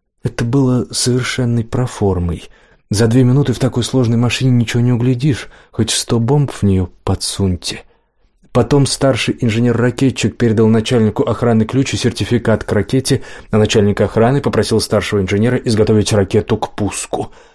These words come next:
Последовала серия команд, начинающихся словами "ракета", его предусмотрительности,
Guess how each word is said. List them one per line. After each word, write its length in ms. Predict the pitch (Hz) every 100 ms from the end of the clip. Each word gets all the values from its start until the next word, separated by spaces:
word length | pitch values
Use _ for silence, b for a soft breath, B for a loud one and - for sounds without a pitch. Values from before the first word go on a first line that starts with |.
| b b -
Последовала 600 | 107 120 117 104 104 101
серия 480 | - 117 110 101 95
команд, 520 | - 98 131 135 -
начинающихся 720 | 110 123 120 117 - 117 -
словами 380 | - 120 120 113
"ракета", 400 | 113 110 120 120
его 120 | 120
предусмотрительности, 1000 | 113 110 117 120 135 131 131 123 - -